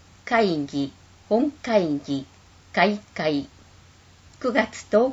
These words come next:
日木曜日、十時、本会議、一般質問。九月十一日金曜日、十時、本会議、一般質問。九月十四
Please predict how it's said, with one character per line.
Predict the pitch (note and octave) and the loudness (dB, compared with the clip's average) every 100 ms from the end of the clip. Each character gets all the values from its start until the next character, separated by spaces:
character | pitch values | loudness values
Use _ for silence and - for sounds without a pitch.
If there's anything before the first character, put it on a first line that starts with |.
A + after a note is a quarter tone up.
| - | 0
日 | A3+ | 2
木 | G3 F#3+ - G#3+ | 2 0 -2 -2
曜 | F#3+ D#3 C#3 | 0 2 0
日、 | C#3 C3 - - - - - | -4 -12 -14 -20 -20 -16 -12
十 | E3 A3+ F#3 C#3+ | -2 0 2 0
時、 | C3+ D3+ C#3+ - - - - | -4 -8 -10 -14 -20 -12 -2
本 | A#3+ C4+ | -2 -2
会 | - A#3 F3+ D3+ C#3 | -4 0 0 -2 -4
議、 | C#3+ C#3 - - | -4 -6 -8 -12
一 | - F3+ - - | -8 -8 -10 -6
般 | A#3 A3 | -2 -2
質 | G#3+ - - E3+ | -4 -8 -10 -4
問。 | C#3+ C3+ C#3+ - - - - - - - | -2 -2 -6 -10 -20 -20 -20 -20 -20 -6
九 | A#3+ | -2
月 | A3 G#3+ - E3 | 0 0 -4 -2
十 | G#3+ B3 | 0 2
一 | B3+ A#3+ B3 | 0 -4 -2
日 | A3 G3+ - F#3+ F3+ - | 0 0 -4 -4 -4 -6
金 | - G3+ G#3 G3 | -2 2 2 2
曜 | E3+ C#3+ | 0 0
日、 | C3+ C#3+ C#3 - - - - - | -2 -4 -4 -8 -20 -20 -14 -10
十 | E3 A#3+ G3 | -4 0 2
時、 | D3+ - C#3 C#3 - - - - | 0 -4 -4 -4 -6 -20 -8 0
本 | A3+ C4+ | 2 0
会 | - B3 F3+ D3+ | -6 -4 -2 -2
議、 | C#3 C#3+ C#3+ - - - | -2 -4 -6 -8 -20 -8
一 | F#3+ F#3 - - | -8 -8 -14 -4
般 | A#3+ A3+ | -2 0
質 | A#3 - - E3 | -4 -10 -8 -2
問。 | C#3+ C3+ C3 - _ - - - _ - - | 0 -2 -6 -16 _ -20 -20 -20 _ -20 -6
九 | B3 | 0
月 | G#3+ A3+ - | 0 0 -6
十 | E3+ C4 C4 | -4 0 0
四 | G#3 E3 | 2 0